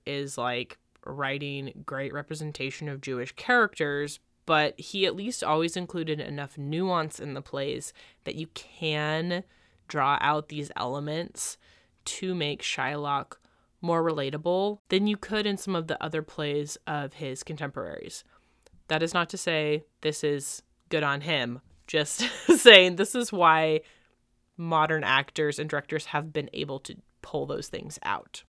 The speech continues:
However, when we approach The Merchant of Venice from this modern view and bringing out Shylock as, you know, a human character with understandable motivations, it does leave the production with some troubling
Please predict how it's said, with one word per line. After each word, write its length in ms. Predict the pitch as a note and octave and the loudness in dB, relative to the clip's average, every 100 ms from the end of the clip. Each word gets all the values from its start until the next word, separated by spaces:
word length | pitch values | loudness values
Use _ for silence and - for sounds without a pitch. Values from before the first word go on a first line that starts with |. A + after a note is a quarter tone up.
| _ | _
However, 640 | - A3 G#3 G#3 D#3 D#3 - - - - | 2 6 6 4 0 0 -4 -20 -20 -4
when 180 | F3 F#3+ | 0 2
we 140 | C#4 | 2
approach 640 | D4+ - - E4+ G4 - | 0 -4 -2 0 0 -2
The 80 | F#3+ | -2
Merchant 380 | E3+ D#3+ - F#3 | 0 -2 -2 -4
of 100 | F#3 | 0
Venice 400 | C3+ C#3 D#3 - | -2 0 -6 -6
from 180 | D3+ C#3 | -6 -6
this 180 | C3 | -8
modern 400 | C#3 B2+ C#3 C#3 | -2 -2 -2 -6
view 540 | D#3+ G3+ G3 F3 E3+ F#3 - - _ _ | -6 -2 0 0 -2 -4 -12 -20 _ _
and 480 | F#3 F3+ F3+ F#3+ E3 | 4 6 6 4 2
bringing 360 | F3 F3+ F#3 - | 0 2 -2 0
out 220 | D3 D#3 | 0 0
Shylock 580 | - D#3+ D3 D3 C#3+ - | -2 0 2 2 0 -2
as, 460 | - C#3+ D3+ - - _ _ - | -4 -2 -2 -8 -10 _ _ -12
you 120 | D#3 | -6
know, 200 | C#3 C3+ | -4 -4
a 100 | - | -6
human 840 | D3+ - - E3 E3+ E3+ E3+ E3+ D3+ | -10 -10 -8 -2 0 2 2 -2 -6
character 600 | - C#3 D3 - E3+ D#3 | -4 -2 -2 -2 0 0
with 120 | D#3+ | 0
understandable 800 | D3 D3 D#3 - D3 D3 D#3+ D#3 | -4 -4 -4 -4 -4 -4 -4 -4
motivations, 880 | C#3+ D3 D#3+ C#3 C3+ C3+ C3+ C#3+ - - - - _ | -4 -4 -2 -2 -2 -4 -6 -8 -12 -16 -20 -20 _
it 100 | F#3 | -6
does 280 | F#3 B3+ D#4+ | 0 0 0
leave 200 | F#3+ G#3 | -2 0
the 100 | G3+ | -4
production 520 | - D#3+ B2 - D#3+ | -2 0 0 -2 -4
with 120 | D3+ - | -6 -6
some 180 | D#3 | -10
troubling 760 | D3 - D3 D#3 D3+ C#3+ C#3 | -10 -6 -6 -4 -4 -4 -6